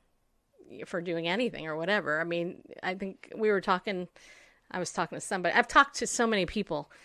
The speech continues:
but, you know, the whole blush factor in our society is gone. You know, it used to be that you, you, you know, talked about certain things at home, you know, in private, in secret.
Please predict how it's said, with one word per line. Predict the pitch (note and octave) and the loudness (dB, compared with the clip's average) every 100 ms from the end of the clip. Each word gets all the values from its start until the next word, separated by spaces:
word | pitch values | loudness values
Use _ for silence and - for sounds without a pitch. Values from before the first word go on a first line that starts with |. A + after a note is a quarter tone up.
| - - - _ | -20 -20 -20 _
but, | A#3+ A3 | 4 6
you | C4 | 6
know, | G#3 | 4
the | G#3 | 2
whole | A#3 A#3+ | 4 4
blush | G3+ G#3 D4 - | 6 4 2 2
factor | F#3+ E3 - G3 G3+ G3+ - | 2 2 2 0 2 0 -2
in | G3+ F#3 | -2 0
our | F#3 | 0
society | - G#3 A3+ C4+ B3+ F#3 F3 | -2 0 4 4 4 4 2
is | D#3 G3 | 0 -4
gone. | E3+ G#3+ C#4 F3 C#3+ E3 - _ _ _ _ _ _ | 0 2 2 0 -4 -8 -12 _ _ _ _ _ _
You | F#3+ F#3+ | -2 0
know, | F3 | 2
it | F3+ | 0
used | A3 G#3 A3 | 0 -4 -6
to | |
be | G3 A3 | -2 -2
that | G3+ F3+ - | 2 2 2
you, | G3 - _ | -2 -8 _
you, | G3 G#3+ G#3+ F3 - _ _ _ _ _ C4+ A#3 | -6 -2 0 -2 -6 _ _ _ _ _ -20 -8
you | E3+ | -4
know, | D3 F#2+ E3 | -2 -2 0
talked | G3 F#3 A3 | 2 2 4
about | F#3 F#3 - - _ | 4 6 4 0 _
certain | - - G#3+ A3 | -10 -4 -4 -4
things | - A3+ A#3+ G#3+ | 0 0 0 4
at | D4+ F3 | 4 4
home, | B3 C4+ G#3+ E3 D#3 - | 2 4 2 0 -8 -14
you | - F3+ | -8 -4
know, | E3 F3+ G3+ G3 - - - - - - | -2 0 -2 -4 -16 -20 -20 -20 -20 -4
in | G#3 A3+ | -2 4
private, | A#3 B3 G3+ G3 | 10 10 10 4
in | |
secret. | F3+ C#4+ C4 G#3+ E3 | 0 -4 4 6 6